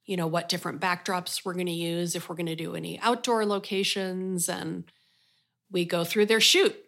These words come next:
And it can take an hour, it can take two hours, you know, of actual shooting time. And they just feel pampered and special and amazing during the entire time.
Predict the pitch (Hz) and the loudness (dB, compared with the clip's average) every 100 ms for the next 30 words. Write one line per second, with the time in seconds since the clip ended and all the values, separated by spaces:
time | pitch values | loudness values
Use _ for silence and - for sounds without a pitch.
0 | - 180 180 - 196 190 196 190 190 196 | -4 -2 -2 -2 -2 0 0 -2 -2 -4
1 | 196 190 240 320 339 240 - 196 180 185 | -2 0 0 0 0 -2 -4 -4 -4 -4
2 | 175 - 294 302 277 277 277 277 277 262 | -4 -2 -2 -2 0 0 -2 -4 -2 -2
3 | - 208 180 170 - 175 170 - 175 - | 2 2 4 2 2 -2 -2 -4 -2 0
4 | 214 208 220 220 226 208 208 214 233 - | 2 2 2 2 0 0 0 -2 -4 -12
5 | _ _ _ - 202 220 226 233 - 294 | _ _ _ 0 4 4 4 0 2 2
6 | 285 - - 202 208 240 240 220 - 175 | 2 -4 0 0 2 4 4 2 -2 -2
7 | 170 - 202 196 - 208 208 202 175 170 | -2 -2 0 2 2 2 0 -2 -4 -2
8 | 170 170 170 165 165 - 147 147 143 _ | -2 -2 0 -2 -2 -6 -8 -10 -14 _
9 | _ _ - 185 165 156 143 143 - - | _ _ -2 0 0 -2 -4 -6 -8 -10
10 | 117 156 - - - | -10 -10 -12 -14 -18